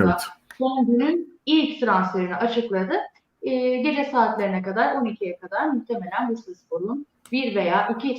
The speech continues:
Speaker 2: transferi daha resmi olarak duyurmasını
Speaker 1: Hı hı.
Speaker 2: bekliyoruz. Ve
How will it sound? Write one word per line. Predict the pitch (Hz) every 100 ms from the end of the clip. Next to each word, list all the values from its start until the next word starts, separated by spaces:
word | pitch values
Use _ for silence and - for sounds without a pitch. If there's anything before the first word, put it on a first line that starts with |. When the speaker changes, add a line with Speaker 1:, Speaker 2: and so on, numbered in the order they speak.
| 196
Speaker 2:
transferi | 175 170 185 175
daha | 196 220 226
resmi | 220 220 262 269
olarak | - 185 175 233 -
duyurmasını | 254 240 190 185 - 240
Speaker 1:
Hı | 339
hı. |
Speaker 2:
bekliyoruz. | 269 110 113 123 226 - _ _ _ _ _ -
Ve | 294